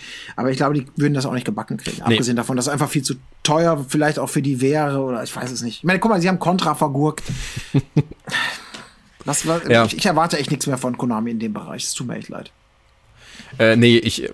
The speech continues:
Speaker 1: Aber
Speaker 2: ja,
Speaker 1: schön
Speaker 2: ich,
Speaker 1: wär's.
Speaker 2: ich glaub's auch nicht. Also das ist schon <laughs> sehr unrealistisch, aber gut, wir durften uns erstmal was wünschen. Das wär auf jeden
Speaker 1: Ja.
Speaker 2: Fall ein guter Wunsch für mich.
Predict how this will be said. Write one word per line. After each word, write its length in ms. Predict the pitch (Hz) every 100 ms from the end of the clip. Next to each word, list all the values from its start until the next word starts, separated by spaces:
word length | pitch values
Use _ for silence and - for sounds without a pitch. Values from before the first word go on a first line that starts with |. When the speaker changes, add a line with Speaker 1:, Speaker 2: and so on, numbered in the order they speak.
| -
Speaker 1:
Aber 60 | 123
Speaker 2:
ja, 60 |
Speaker 1:
schön 180 | - 214
Speaker 2:
ich, 80 | -
Speaker 1:
wär's. 120 | -
Speaker 2:
ich 180 | 135 -
glaub's 340 | 123 131 -
auch 220 | - 127 120
nicht. 260 | 117 -
Also 220 | - 107
das 180 | 110 107
ist 100 | 120
schon 360 | - 117 113 110 -
<laughs> 80 |
sehr 280 | 156 120 120
unrealistisch, 640 | 123 117 113 110 - 104
aber 300 | 101 98 95
gut, 180 | 98 101
wir 160 | 101 92 - - _ _ _ _ _ - - - -
durften 260 | 147 147
uns 120 | 123
erstmal 360 | 110 110 110 101
was 160 | 101 98
wünschen. 280 | 107 104
Das 200 | 101 101
wär 180 | - 95
auf 80 | -
jeden 140 | 104
Speaker 1:
Ja. 60 | 151
Speaker 2:
Fall 180 | 107 101
ein 260 | 57 50 50
guter 260 | - 60
Wunsch 160 | - -
für 160 | -
mich. 280 | 62 - -